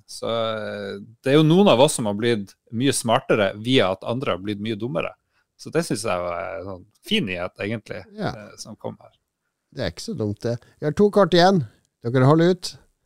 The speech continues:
Speaker 2: Fortsatt mulig å ta igjen Adrian. Eh, nå skal du på kafé med din kompis. Eh, han er litt forsinket, så jeg kommer om, om, eh, fire minutter.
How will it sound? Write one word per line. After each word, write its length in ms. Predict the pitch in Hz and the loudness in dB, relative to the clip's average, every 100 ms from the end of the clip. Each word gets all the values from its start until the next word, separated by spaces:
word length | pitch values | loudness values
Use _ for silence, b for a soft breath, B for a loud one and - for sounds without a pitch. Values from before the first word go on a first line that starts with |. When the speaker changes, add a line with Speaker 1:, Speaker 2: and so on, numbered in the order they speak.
| _ _ _ _ _ | _ _ _ _ _
Speaker 2:
Fortsatt 260 | 131 135 185 | -4 0 4
mulig 260 | 143 151 143 | 6 8 6
å 80 | 117 | 6
ta 120 | 120 | 6
igjen 180 | 120 117 | 6 4
Adrian. 460 | 107 123 104 80 78 _ _ _ _ _ _ _ - | 2 2 2 0 -4 _ _ _ _ _ _ _ -2
Eh, 520 | 113 117 117 117 117 | 4 6 8 6 6
nå 220 | 107 151 233 131 | 6 8 8 6
skal 560 | - 147 139 135 127 117 | 2 6 8 10 8 4
du 120 | 127 | 0
på 400 | 123 135 127 123 | 2 4 6 6
kafé 480 | 113 135 - 254 80 | 4 -2 2 2 2
med 160 | 71 92 | -2 -2
din 120 | 95 | 0
kompis. 600 | 143 147 - 78 - - - _ _ | 2 2 0 -2 -4 -6 -10 _ _
Eh, 400 | 95 101 104 101 95 | 0 2 4 4 4
han 180 | 127 151 | 4 4
er 60 | |
litt 200 | 151 165 | 4 2
forsinket, 460 | - 139 165 113 107 | 2 0 2 2 2
så 80 | 120 | 2
jeg 100 | 117 | 4
kommer 300 | 151 160 131 | 4 6 6
om, 160 | 113 113 - b b | 4 2 -2 b b
om, 280 | 117 117 117 | 0 2 6
eh, 340 | 113 113 113 107 | 6 8 6 4
fire 260 | 135 135 | 2 2
minutter. 640 | 135 165 175 - 131 123 | 4 2 0 0 2 2